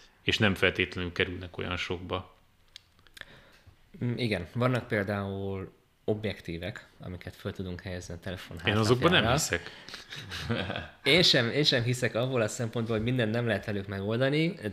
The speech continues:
Speaker 2: de, de például mondjuk, ha makrofunkció nincs, akkor azt, azt azért a legtöbb telefonra azért úgy lehet, lehet pótolni. Tehát a fókusztávolság közelebb hozható, meg a nagy látószög az megoldható.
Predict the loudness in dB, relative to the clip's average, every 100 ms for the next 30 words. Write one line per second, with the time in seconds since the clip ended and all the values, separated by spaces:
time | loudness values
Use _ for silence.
0 | -2 -2 0 -2 -2 -2 -2 -2 0 0
1 | -2 -2 -2 -2 -2 -6 -8 -12 -10 -6
2 | -4 -2 -2 -4 -4 -4 -6 -8 -10 -8
3 | -8 -8 -8 -8 -6 -6 -6 -10 -10 -10
4 | -10 -12 -10 -10 -10 -10 -10 -10 -12 -18
5 | _ -12 -12 -10 -12 -10 -10 -8 -2 -4
6 | -4 -14 -8 -2 0 0 -2 -2 -2 -6
7 | -6 -6 -6 -6 -10 -10 -8 -8 -8 -12
8 | -20 -20 -20 -16 -10 -6 -4 -4 -4 -2
9 | -4 -6 -8 -8 -8 -6 -2 -2 -2 0
10 | 0 0